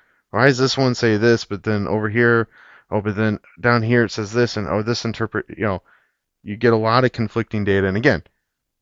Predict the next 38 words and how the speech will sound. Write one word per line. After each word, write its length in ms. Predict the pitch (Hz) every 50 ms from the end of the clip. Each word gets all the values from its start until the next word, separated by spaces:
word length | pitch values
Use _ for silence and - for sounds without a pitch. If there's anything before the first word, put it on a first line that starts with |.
| _ _ _ -
you 120 | 185 214
know, 140 | 196 180 - _ -
I 180 | 95 107 139 147
may 160 | 143 127 113
not 220 | 107 104 101 98
even 260 | 95 98 95 95 90
be 460 | 87 95 95 92 95 95 92 80 - - _ -
a 60 | 87
hundred 260 | - - 113 101 95
percent 280 | 95 90 - 95 87 69
right, 200 | 90 85 - -
so 460 | - 98 92 90 87 87 - - - - - - - -
you're 220 | 85 82 82 90
more 280 | 95 123 123 117 120 123
than 140 | 127 120 110
welcome 360 | 113 117 117 - - 113 101
to 100 | 101 95
fact 320 | - - 113 101 104 -
check 260 | - - 113 101 - -
me, 420 | 101 98 104 104 104 101 98 - _ _ _ _ _ _ _ _ _ _ -
and 420 | - 87 90 87 87 87 87 85 -
if 140 | - - -
I 240 | - - 98 110 110
say 200 | - - 104 101
something 300 | - 107 98 92 95 95
wrong, 280 | 95 95 95 92 95
correct 420 | - - - 101 101 104 104 - -
me, 100 | 104 98
and 100 | 85 - -
I 200 | - 90 95 98
will 340 | 95 98 95 92 92 90 -
come 220 | - - 104 95
back 220 | 101 95 90 -
on 240 | 92 90 90 90 90
and, 160 | 87 87 87 -
and, 300 | 90 90 87 87 87 85 - _ _ _ _ -
you 420 | 92 - - _ _ _ - 90
know, 240 | 87 82 - - 107